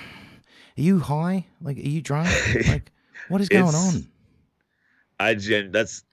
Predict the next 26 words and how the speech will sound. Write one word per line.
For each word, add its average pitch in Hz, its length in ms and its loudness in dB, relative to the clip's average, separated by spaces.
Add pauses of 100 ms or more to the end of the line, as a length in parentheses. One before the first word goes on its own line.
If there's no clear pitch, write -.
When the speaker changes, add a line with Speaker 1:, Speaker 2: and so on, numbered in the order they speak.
(140)
Speaker 2:
that's 123 280 0
one 127 240 -6
thing 120 100 0
I 104 80 0
always 104 280 -2
sit 104 160 -10
down 101 180 -6
and 92 100 -14
think, 95 140 -8
like, 82 280 -10
I 110 120 -2
generally 107 380 -6
can't 107 420 -6
comprehend 98 880 -8 (180)
how 101 280 -4
people 95 180 -8
can 95 120 -8
have 95 140 -6
that 90 140 -8
mindset 92 420 -8
when 95 160 -10
there's, 90 180 -12
there's 98 240 -2
literal 104 340 0
video 120 420 -2
evidence 101 600 -4